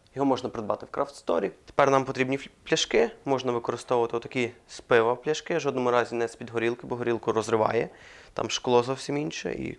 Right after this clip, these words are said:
пробка бугельна інакша. Або от, от такі, м, пластикові. Я дезінфікую все-таки все, знову ж таки, піросульфітом калію. Тут я розбавив десь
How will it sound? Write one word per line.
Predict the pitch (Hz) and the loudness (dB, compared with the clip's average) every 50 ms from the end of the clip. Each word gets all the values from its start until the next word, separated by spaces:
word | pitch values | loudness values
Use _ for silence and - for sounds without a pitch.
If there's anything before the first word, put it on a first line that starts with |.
| _ _ _ _ | _ _ _ _
пробка | _ - 123 123 - - 139 | _ 2 2 2 2 -2 0
бугельна | 135 147 143 151 151 151 151 | 0 0 -2 -2 -6 -6 -4
інакша. | 147 151 156 160 - - - 156 - _ _ - - - - - - - | -2 -2 -4 -4 -4 -8 -10 -10 -10 _ _ -20 -20 -20 -20 -20 -6 -4
Або | 196 180 175 | -2 0 0
от, | - - - | -2 -2 0
от | - 131 131 - | -2 -2 -2 -4
такі, | - - - - 143 135 127 127 - - _ _ _ - _ - | -14 -14 -8 -4 -2 -2 -2 -2 -6 -16 _ _ _ -20 _ -4
м, | 117 120 117 113 110 113 117 113 113 - | -2 -2 0 0 0 0 -2 -2 -2 2
пластикові. | - 123 - - - - - - - - - _ _ _ _ _ _ _ _ _ _ _ _ _ _ _ _ _ _ _ - - _ - | 2 2 2 2 -4 -12 -12 -12 -14 -16 -18 _ _ _ _ _ _ _ _ _ _ _ _ _ _ _ _ _ _ _ -20 -20 _ 2
Я | 127 131 123 117 - - | 4 4 4 4 0 -4
дезінфікую | 131 123 110 117 120 113 - 127 - 139 127 120 107 | -6 -6 -2 -2 -2 -2 -4 -2 2 4 4 4 2
все-таки | - - 120 - 120 - - 110 - - - - - | 2 0 0 0 2 -2 -2 -2 -2 -12 -20 -20 -14
все, | _ - - 139 127 113 | _ 2 4 6 6 6
знову | 107 113 131 120 113 | 6 4 4 2 2
ж | - | 0
таки, | - - 107 | -8 -10 -2
піросульфітом | - 123 117 117 - 127 - - - 160 160 | -2 -2 -2 -2 -8 -8 -8 -4 -4 -4 0
калію. | - - - 180 156 135 | 2 2 2 2 0 -2
Тут | - 131 - - | -4 -4 2 4
я | 123 117 | 4 4
розбавив | 120 117 117 117 123 117 113 113 110 107 - - - - - - - - _ _ - _ _ _ _ _ _ _ _ | 4 0 2 4 6 8 8 6 6 2 -4 -12 -20 -20 -20 -20 -20 -20 _ _ -20 _ _ _ _ _ _ _ _
десь | 123 123 - - - - | -10 -10 -10 -10 -14 -16